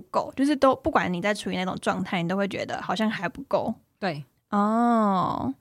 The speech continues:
Speaker 1: 所以这种时候在分辨想要跟需要真的是会很天人交战欸，就会觉得说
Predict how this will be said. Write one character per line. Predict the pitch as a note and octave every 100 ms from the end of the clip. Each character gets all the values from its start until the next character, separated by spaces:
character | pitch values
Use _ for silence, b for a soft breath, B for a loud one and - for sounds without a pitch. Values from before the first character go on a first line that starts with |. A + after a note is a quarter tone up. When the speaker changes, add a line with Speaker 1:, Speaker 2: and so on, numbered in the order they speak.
| b b
Speaker 1:
所 | F4
以 |
这 | F#4+
种 | B3+
时 | A#3+
候 | G3+
在 | G#3+ B3
分 | A#3+ A#3+
辨 | C4 B3+
想 | - F3
要 | G3 A3
跟 | G#3+ A3
需 | - - G3+
要 | G#3+ G3
真 | A3
的 | G3+
是 | G3+ G#3+ G#3+
会 | A3+ G#3
很 | - F#3+
天 | - A3+
人 | G3+ F3
交 | F3 F3 F#3
战 | G3 -
欸， | - B3
就 | A3+
会 |
觉 | A3 F#3
得 | F#3+
说 | G3 F#3+